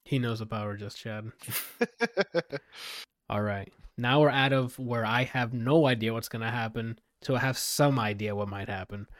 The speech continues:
Speaker 1: right? Best multiplayer game of the year. We have Back for Blood, It Takes Two, Knockout City, Monster Hunter Rise, New World, and Valheim. So
Speaker 2: <laughs>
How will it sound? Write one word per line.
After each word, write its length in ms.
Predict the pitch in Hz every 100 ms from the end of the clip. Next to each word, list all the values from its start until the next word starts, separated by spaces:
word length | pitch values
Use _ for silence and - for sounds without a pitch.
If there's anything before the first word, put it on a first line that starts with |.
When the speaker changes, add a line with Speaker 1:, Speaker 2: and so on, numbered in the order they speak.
| - -
Speaker 1:
right? 300 | 123 127 123 - - -
Best 320 | 139 160 180 143
multiplayer 760 | 143 151 151 135 143 139 135
game 360 | 117 104 98 95
of 200 | 110 131
the 120 | 139
year. 400 | 123 104 95 90 - - - _ _ _ _ _ _ _ _ _
We 120 | 135
have 360 | 139 127 113 -
Back 240 | 147 131
for 140 | - 135
Blood, 360 | 131 117 101 - _ _ _ _ _ -
It 180 | 127 -
Takes 360 | 147 139 -
Two, 380 | - 151 120 95 - _ _ _ _ _ _ _
Knockout 520 | 117 127 131 139 131
City, 460 | - 127 110 98 - _ _ _ _ 120
Monster 400 | 120 131 - 147
Hunter 360 | 156 151 160
Rise, 580 | 151 127 117 117 117 - _ _ _
New 280 | 117 120 160
World, 500 | 165 117 113 110 113 - _ _ -
and 180 | 120
Valheim. 540 | 113 110 107 107 95 98 _ _ _ _ _ _ _ _ _ _ _ _ _ - _ _ _ _
So 280 | - 165
Speaker 2:
<laughs> 40 | -